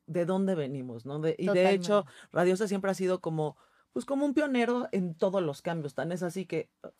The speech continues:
Speaker 1: somos la única estación digital que está,
Speaker 2: Sí, cien por ciento.
Speaker 1: eh, o sea, que, que tú la diste de, dada de alta, que estamos de acuerdo a los sindicatos y todo. No es de que nada más
Speaker 2: Exacto.
Speaker 1: estamos poniendo contenido,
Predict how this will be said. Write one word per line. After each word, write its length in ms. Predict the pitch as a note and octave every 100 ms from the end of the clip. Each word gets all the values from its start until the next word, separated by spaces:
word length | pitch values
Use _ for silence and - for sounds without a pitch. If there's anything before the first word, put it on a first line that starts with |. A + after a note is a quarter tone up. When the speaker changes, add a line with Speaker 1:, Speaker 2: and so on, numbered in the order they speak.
| -
Speaker 1:
somos 360 | - F3 F3+ F3
la 300 | F3 E3 E3
única 520 | F3+ F#3+ G3 E3+ F3+
estación 600 | - D#3+ - D3 F3 E3+
digital 640 | E3+ D#3+ D#3 - D#3+ E3+ -
que 100 | D3
está, 680 | - D#3 D3+ D#3 D#3 D3+ -
Speaker 2:
Sí, 160 | B3
cien 280 | F3 A#3 A3
por 140 | G#3 G3+
ciento. 480 | D3 G3+ F#3+ E3+ -
Speaker 1:
eh, 0 |
o 60 |
sea, 420 | C#3+ D#3+ D#3 D3+ D3 -
que, 260 | D#3+ C3+ B2
que 120 | E3+
tú 120 | F#3+
la 140 | G3 F#3
diste 260 | F3+ -
de, 200 | F#3 D#3+
dada 320 | E3 D#3 E3 F3
de 80 |
alta, 320 | D#3+ D3+ E3 E3
que 80 |
estamos 380 | D3+ C3+ D3+ E3
de 160 | E3+ D#3
acuerdo 300 | C#3+ D3+ E3+
a 40 |
los 140 | F3 D#3
sindicatos 600 | C3 B2+ D#3 D#3+ F#3 D3+
y 60 |
todo. 260 | - A#3 F3
No 120 | E3+
es 80 | F3
de 80 | F3+
que 100 | E3
nada 160 | E3
más 160 | F3+ F3+
Speaker 2:
Exacto. 200 | F#3+ F3+
Speaker 1:
estamos 360 | F3+ F3 E3 - - -
poniendo 400 | - F3 F#3 F#3+
contenido, 800 | F3+ D#3+ E3 F3 F3+ F3 F3 F3